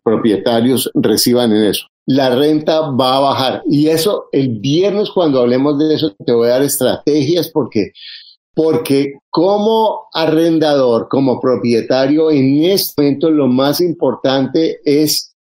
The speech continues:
aguantar, ¿no es cierto? En este momento es aguantar el, el, este tramo para no quedar mal. Entonces, eso es lo primero que yo veo que va a pasar con el mercado. Lo, ¿qué va a pasar?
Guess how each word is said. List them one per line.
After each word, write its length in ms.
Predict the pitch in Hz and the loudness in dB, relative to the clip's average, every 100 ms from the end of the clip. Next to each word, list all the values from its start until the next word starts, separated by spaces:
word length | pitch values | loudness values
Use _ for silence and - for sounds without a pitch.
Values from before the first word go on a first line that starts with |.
| _ _ _ _ _ _ _ | _ _ _ _ _ _ _
aguantar, 920 | 120 123 127 135 143 143 202 226 - - _ _ | -2 0 2 2 0 0 0 0 -4 -10 _ _
¿no 180 | 170 123 | -4 -2
es 80 | 123 | 0
cierto? 360 | 143 147 131 170 | 0 0 0 0
En 120 | 151 | 2
este 220 | 156 196 | 0 0
momento 420 | 185 151 151 170 | 0 2 0 0
es 160 | 170 151 | 0 0
aguantar 840 | 170 143 135 120 117 160 185 175 - _ - | 0 0 0 0 -2 -2 -2 -2 -10 _ -4
el, 320 | 147 127 - | 0 0 -2
el, 480 | 127 - 127 117 117 | -2 0 0 -2 -2
este 580 | - 127 - 160 165 - _ - | -2 -2 -2 -2 -2 -6 _ -4
tramo 760 | 151 151 165 175 196 - - _ _ _ - | 0 2 2 2 0 -2 -8 _ _ _ -4
para 260 | 131 123 120 | -2 0 2
no 520 | 131 147 156 - - _ _ _ _ _ - | 2 2 0 -4 -12 _ _ _ _ _ -6
quedar 460 | 143 131 127 127 120 | -2 2 2 2 2
mal. 300 | 127 120 104 | 2 2 0
Entonces, 360 | 92 156 156 | 0 -2 0
eso 180 | 190 180 | -2 0
es 60 | 208 | 0
lo 140 | 214 | 0
primero 460 | 180 156 175 226 226 | 0 0 2 0 0
que 140 | 180 | 0
yo 120 | 151 | 0
veo 160 | 165 185 | 0 0
que 120 | 170 | 0
va 60 | 135 | 0
a 60 | |
pasar 280 | 160 151 156 | 0 -2 0
con 120 | 156 | 0
el 60 | 147 | 0
mercado. 460 | 120 101 113 98 92 | -2 -2 -2 -2 0
Lo, 220 | 135 - | 0 0
¿qué 160 | - 196 | 0 0
va 140 | 208 | 0
a 20 | |
pasar? 400 | 214 165 226 185 | 0 0 0 -2